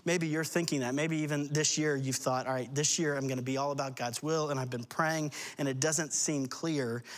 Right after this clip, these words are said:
Um, and, and I think, uh, one of the important things for us as we seek God's will is, are we going back to the scripture? And are we reading it and discussing it in community?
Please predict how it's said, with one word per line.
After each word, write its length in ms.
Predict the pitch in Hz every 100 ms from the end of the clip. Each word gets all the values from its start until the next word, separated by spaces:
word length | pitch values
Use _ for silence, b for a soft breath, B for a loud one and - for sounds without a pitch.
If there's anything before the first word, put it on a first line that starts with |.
| B -
Um, 340 | 147 135 131 - 170
and, 200 | 165 160
and 140 | 170 160
I 80 |
think, 500 | 156 - 254 240 196 -
uh, 80 | 165
one 160 | 175
of 80 | 190
the 80 | 175
important 480 | 156 - 220 226 180
things 280 | 190 185 175
for 240 | - 147
us 320 | 180 175 147
as 140 | 147 139
we 140 | 156
seek 360 | 156 - 196 151
God's 320 | 156 139 139
will 460 | 147 151 131 123 B B B B
is, 160 | 160 151 -
are 200 | 170 202
we 120 | 196
going 400 | 160 156 160 139
back 380 | 139 170 165 -
to 160 | -
the 80 | 143
scripture? 560 | 139 - 214 - 120 - - _ _ _ B B B B B -
And 100 | 175
are 100 | 165
we 120 | 160
reading 400 | 147 202 208 202
it 140 | 185
and 140 | 151 151
discussing 560 | 147 - 196 185 190
it 140 | 160 151
in 180 | 151 156
community? 640 | - 143 190 185 117 104